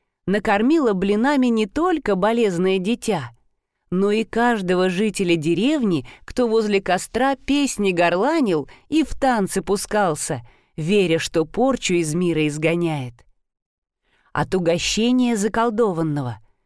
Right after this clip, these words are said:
люд долго болезни ещё не познает. Тут вдруг волчий вой в лесу раздался, всё веселье разом заглушая.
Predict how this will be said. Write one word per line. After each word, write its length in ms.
люд 440
долго 460
болезни 540
ещё 340
не 120
познает. 600
Тут 420
вдруг 600
волчий 880
вой 440
в 120
лесу 400
раздался, 880
всё 440
веселье 840
разом 720
заглушая. 1120